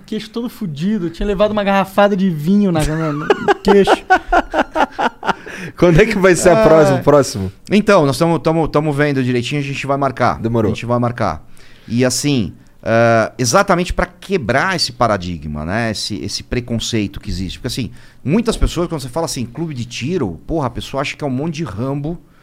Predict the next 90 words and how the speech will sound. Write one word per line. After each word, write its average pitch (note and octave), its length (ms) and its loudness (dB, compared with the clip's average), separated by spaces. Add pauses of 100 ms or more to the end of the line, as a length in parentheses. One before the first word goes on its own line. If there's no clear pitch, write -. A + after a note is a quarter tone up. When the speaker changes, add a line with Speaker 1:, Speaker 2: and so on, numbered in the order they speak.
(340)
Speaker 3:
né? A#2 140 0
Um C#3+ 60 0
monte C#3 380 0
de E3 60 -8
maluco C#3+ 380 -2
querendo C#3+ 260 -4
dar C#3 120 -2
tiro C#3+ 280 -8
na C3+ 100 -2
rua, B2 440 -4 (220)
né? F#2 160 -10 (160)
E G#3+ 100 -10
não B3+ 80 -4
é A#3 80 2
nada D#3+ 240 2
disso. F3+ 340 -6
Speaker 1:
Não, C#4 260 4
Speaker 2:
Uns D#3+ 100 0
Speaker 1:
o - 20 4
pessoal F#3 180 8
Speaker 2:
cara - 160 4
que D#4+ 80 2
Speaker 1:
que - 60 6
Speaker 2:
curte C3+ 160 4
Speaker 3:
Cara, G#3+ 240 6
Speaker 2:
dar - 60 2
tiro, A3 260 2
Speaker 3:
é - 40 2
Speaker 2:
pô. A#2+ 200 2
Speaker 3:
diversão, F3 1040 2
é, C3+ 140 0
porra, D#3 240 -4
é - 20 0
muito D#3 280 -6
legal, D3+ 400 2
é C3 40 0
muito, C3+ 240 -6
além C#3+ 400 0
de D#3 140 -4
tudo, E3+ 220 -6
é - 20 -2
muito D#3+ 240 -8
divertido. D#3 720 -8 (160)
Speaker 1:
E D3 40 -2
é E3 40 0
muito G#3+ 180 -2
sério C4 360 4
Speaker 3:
Né? D3+ 40 4
Speaker 1:
lá F#3+ 100 4
quando G3+ 160 0
eu F#3 60 0
Speaker 3:
E - 20 2
Speaker 1:
tava - 120 6
Speaker 3:
muito E3+ 160 6
Speaker 1:
lá, E3+ 120 6
Speaker 3:
sério, E3 380 6
Speaker 1:
é. D#3+ 240 4
Speaker 3:
questão B2 240 -2
de C#3+ 80 0
regra C#3 300 2
de A#2 80 -10
segurança. B2+ 680 -2
Speaker 1:
Foi G3 160 0
Speaker 3:
Eu F3 60 6
Speaker 1:
o - 60 2
Speaker 3:
sou C#3+ 160 -4
muito C#3+ 260 -4
chato - 500 -8
com G#2+ 120 -10
isso, F2+ 180 -12
cara. - 220 -14
Speaker 1:
Tem - 100 -16
que - 80 -14
ser, B3 240 -2
né? A3 180 -4
Speaker 3:
Eu G#3 80 -2
sou - 160 -2
muito C3 280 0
chato, F#2+ 360 -2
Speaker 2:
É, - 40 2
Speaker 3:
muito G#2+ 80 2
Speaker 2:
qualquer C3+ 320 4
Speaker 3:
chato. A#2+ 80 6
Speaker 2:
erro, A#2+ 180 2
alguém C3+ 340 0
se - 160 -4
Speaker 3:
Não, C#3+ 100 2
Speaker 2:
machuca. E3+ 200 0
Speaker 3:
exatamente, C3+ 800 -2
né? A#2+ 160 -6